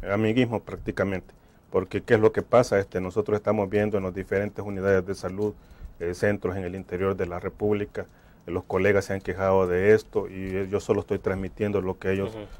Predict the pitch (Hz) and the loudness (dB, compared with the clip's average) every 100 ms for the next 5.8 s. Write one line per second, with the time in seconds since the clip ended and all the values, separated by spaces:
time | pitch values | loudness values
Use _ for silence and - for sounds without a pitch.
0 | - 101 95 98 98 117 - _ - 87 | -8 -4 -2 -2 -6 -10 -20 _ -18 -8
1 | 95 - 92 92 85 131 117 - _ - | -6 -4 -6 -6 -2 2 2 -2 _ -20
2 | - 80 78 90 90 98 90 82 104 107 | -14 -10 -4 -4 -2 -2 -2 0 0 0
3 | 110 - 104 107 95 95 - - 110 113 | 0 0 -2 -4 -2 -4 -4 -2 4 6
4 | 104 - 90 107 104 101 - - - 90 | 6 2 -2 0 2 0 -8 -20 -10 -6
5 | - 107 117 113 110 113 123 - | -4 0 4 6 10 10 8 0